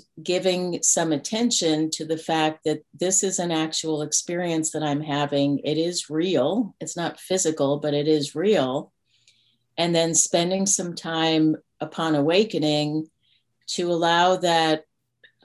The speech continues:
kind of reverie state of being partly asleep, partly awake, to lie there in bed and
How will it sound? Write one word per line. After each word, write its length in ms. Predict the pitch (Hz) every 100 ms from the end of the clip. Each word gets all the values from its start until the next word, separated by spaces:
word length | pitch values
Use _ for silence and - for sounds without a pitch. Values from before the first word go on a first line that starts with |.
| _
kind 320 | - 180 170
of 220 | 165 143 - -
reverie 580 | 151 170 180 180 165 156
state 480 | - - 156 151 151
of 180 | 143
being 600 | 156 156 151 151 147 143 - _ _
partly 360 | - 175 175 170
asleep, 520 | - - 165 160 -
partly 380 | 160 156 170 165
awake, 580 | 156 151 151 147 - _ _ _ _ _
to 120 | -
lie 280 | 160 160 165
there 520 | 165 170 160 156 156 -
in 240 | 160 160
bed 480 | 156 151 147 151 143 - _ _ _ _ _ _ _ -
and 480 | 165 160 151 147